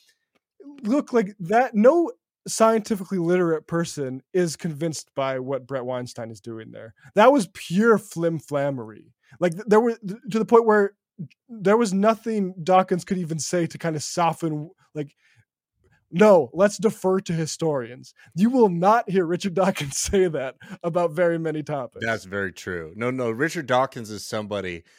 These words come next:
Speaker 2: um, who said that, like, if an alien civilization ever discovers Earth, like, they won't be interested in our Shakespeare's, our Marx's,
Speaker 1: <laughs>
Speaker 2: our Aristotle's. They're gonna be interested in Darwin, like, you know, the people who discovered scientific, um,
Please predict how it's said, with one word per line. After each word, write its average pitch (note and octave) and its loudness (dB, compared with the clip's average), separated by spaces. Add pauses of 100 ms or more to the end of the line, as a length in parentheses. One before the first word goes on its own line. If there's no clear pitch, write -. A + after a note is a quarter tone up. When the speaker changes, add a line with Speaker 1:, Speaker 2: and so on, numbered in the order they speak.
(300)
Speaker 2:
um, F#2+ -8
who G2+ -10
said G2 -6
that, G2+ -8
like, F#2+ -8
if F2+ -12
an G2+ -8
alien G2+ -6
civilization F#2+ -10
ever F2 -8
discovers E2+ -10
Earth, F2 -10
like, F#2 -10
they F#2+ -2
won't F2+ -6
be G#2 -8
interested F#2 -10
in E2+ -10
our E2 -8
Shakespeare's, F2+ -8
our F2+ -8
Marx's, E2+ -8 (380)
Speaker 1:
<laughs> - -12
Speaker 2:
our G2 -2
Aristotle's. G#2 2
They're G#2 -4
gonna G2+ -6
be G2+ -6
interested F#2+ -8
in F2 -12
Darwin, F2+ -6
like, F#2+ -6
you A2 -8
know, G2 -6
the F#2+ -6
people F#2+ -8
who F#2 -8
discovered F2 -6 (300)
scientific, A2 0
um, E2+ -4